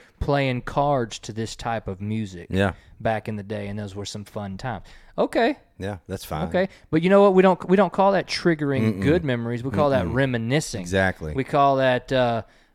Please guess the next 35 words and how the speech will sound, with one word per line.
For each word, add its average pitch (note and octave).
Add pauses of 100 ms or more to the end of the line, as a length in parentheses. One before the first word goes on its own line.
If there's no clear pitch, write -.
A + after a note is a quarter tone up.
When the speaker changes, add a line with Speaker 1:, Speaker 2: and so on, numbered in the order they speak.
Speaker 1:
uh, B2
thinking E3+
about B2+
the A#2
good B2+
old G2+
days. F#2+
Speaker 2:
Right. F#2 (220)
Speaker 1:
You A#2
know? A#2+
Speaker 2:
Right. F2
Speaker 1:
It's C3
not, D3+
but D#3
you E3
know E3
what? F3+
That's, D#3+
that's F3+
called A3+
triggering. G#2
Speaker 2:
Yeah. F2+ (120)
Speaker 1:
It -
triggers A#2
good C3+
things. F#2+
Speaker 2:
Right. F2 (280)
Right. F2+
Speaker 1:
Anyways. G2+ (320)
Speaker 2:
You A#2+
know, A2+
which, A#2
Speaker 1:
Uh, -
Speaker 2:
which, A2+
uh, F#2